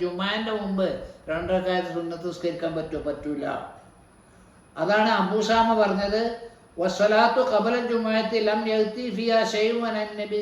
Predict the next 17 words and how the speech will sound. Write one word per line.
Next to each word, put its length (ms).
സല്ലല്ലാഹു 340
അലൈഹി 120
വസല്ലമ. 320
ജുമുഅന് 580
മുമ്പ് 340
ഉള്ള 140
സുന്നത്ത് 420
നിസ്കാരത്തെ 560
സംബന്ധിച്ച് 540
നബി 220
സല്ലല്ലാഹു 400
അലൈഹി 140
വസല്ലമയിൽ 1000
നിന്ന് 220
ഒന്നും 260
തന്നെ 240
വന്നിട്ടില്ല. 460